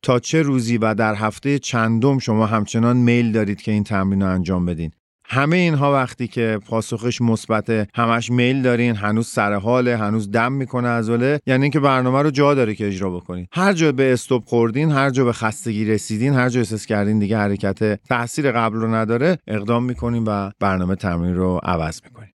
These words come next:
این سوالات رایجی بود که ما در کست باکس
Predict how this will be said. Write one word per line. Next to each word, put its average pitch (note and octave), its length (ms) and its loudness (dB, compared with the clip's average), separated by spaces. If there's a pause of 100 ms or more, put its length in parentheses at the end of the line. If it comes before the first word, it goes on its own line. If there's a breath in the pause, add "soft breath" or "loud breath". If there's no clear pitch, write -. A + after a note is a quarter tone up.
(180)
این G3 140 0
سوالات D3+ 420 0
رایجی C#3+ 460 0
بود A#2+ 200 -6
که B2 120 -4
ما A#2+ 420 0
در G#2 260 0 (220)
کست G#2+ 340 -2
باکس C3+ 340 -2